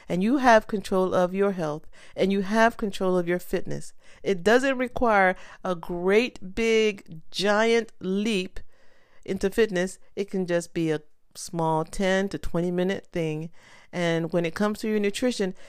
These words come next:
it doesn't require you to stop eating all your favorite foods. It just requires you a little bit of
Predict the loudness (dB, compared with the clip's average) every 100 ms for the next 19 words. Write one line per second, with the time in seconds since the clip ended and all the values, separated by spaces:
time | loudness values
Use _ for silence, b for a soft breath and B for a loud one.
0 | b -2 2 2 4 0 -2 -4 0 4
1 | 4 2 0 -2 -4 b b -6 -6 -2
2 | 0 0 0 -2 0 0 0 0 -2 -4
3 | -2 -2 -2 -4 -4 -4 -6 -12 -20 b
4 | b 0 0 0 -4 -2 2 2 2 -2
5 | 0 0 0 -2 -2